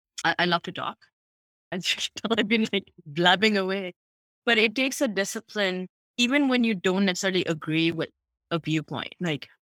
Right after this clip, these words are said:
what does it mean to listen without judgment in the moment? Because in my head, I'm, like, sitting, like,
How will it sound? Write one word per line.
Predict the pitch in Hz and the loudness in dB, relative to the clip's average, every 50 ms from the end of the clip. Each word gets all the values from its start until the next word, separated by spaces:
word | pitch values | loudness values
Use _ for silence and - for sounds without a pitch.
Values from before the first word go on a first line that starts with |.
| _ _ _ | _ _ _
what | 175 165 156 170 185 202 | -14 -6 0 0 0 0
does | 196 214 202 190 | 0 -4 -4 -4
it | 202 190 | -6 -4
mean | 190 185 180 180 180 | -4 -4 -4 -4 -4
to | - 175 | -4 -6
listen | 160 151 143 156 165 - - - _ _ _ _ _ _ _ _ 156 | -4 -4 -4 -4 -6 -6 -8 -12 _ _ _ _ _ _ _ _ -10
without | 170 185 175 - - 190 170 175 156 156 | -10 -10 -10 -6 0 0 0 0 0 -4
judgment | - 160 147 139 - - 135 113 98 _ | -4 -4 -4 -4 -6 -8 -6 -8 -8 _
in | - 160 160 | -4 -2 -2
the | 156 151 | -2 -2
moment? | 151 151 147 147 147 139 131 147 | -2 -4 -4 -4 -4 -6 -6 -8
Because | 156 - 185 165 185 | -8 -10 -10 -4 0
in | 202 233 254 | 2 4 4
my | 254 247 233 | 4 4 2
head, | 202 185 190 190 | 0 0 0 0
I'm, | 185 180 | 0 0
like, | 180 175 175 | -2 -4 -4
sitting, | - 170 175 170 170 170 165 | -6 -6 -4 -4 -4 -2 -2
like, | 160 165 170 | -4 -4 -6